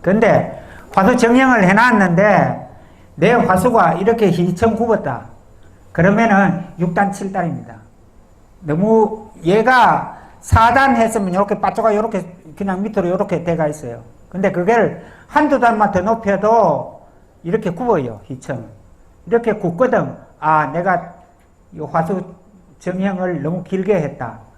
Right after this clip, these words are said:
그걸 아시고 일 차 지베리는 처리하고 단수를 낮춰가 칠 센치, 팔 센치를 딱 맞춰 놓으면은 나중에 칠백 그램, 팔백 그램이 딱 됩니다.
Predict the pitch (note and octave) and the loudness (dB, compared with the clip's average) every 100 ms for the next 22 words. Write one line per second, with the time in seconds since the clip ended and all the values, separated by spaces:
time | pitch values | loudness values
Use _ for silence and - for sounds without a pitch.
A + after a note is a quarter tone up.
0 | _ _ - D#3 A3 E3+ F#3+ F#3+ F#3+ D#3 | _ _ -6 0 4 4 2 0 -2 -4
1 | A#2 - - - - - G#3 G#3 A#3+ A#3 | -4 -12 -20 -20 -14 -6 -4 0 0 0
2 | - G#3 G#3+ G#3 F#3 - G3 G3+ E3+ G#3+ | -2 0 0 -2 -6 -4 -2 -2 0 0
3 | G3 G3+ G3+ - - _ _ _ _ _ | 2 0 0 -6 -16 _ _ _ _ _
4 | _ - F3+ G3 G#3 F#3 D#3+ D#3+ F3 E3+ | _ -2 0 0 0 0 0 -2 -2 -4
5 | E3+ G3+ G#3 F#3+ F3 - F3+ G3+ F#3+ D3+ | -4 -8 -6 -6 -8 -6 -6 -6 -10 -10
6 | C#3+ D#3+ D3+ D3 - F3+ F#3 F3 D#3 D3+ | -10 -10 -10 -12 -8 -8 -6 -6 -6 -8
7 | F#3 - - - D3+ D#3+ D#3 - F3+ F3 | -10 -14 -18 -4 -2 -2 -6 -10 -6 -6
8 | E3 C#3 D3 D#3+ D#3 B2+ A#2 C3 B2+ A2+ | -4 -8 -8 -6 -6 -10 -12 -14 -14 -14
9 | A#2 A#2 | -16 -16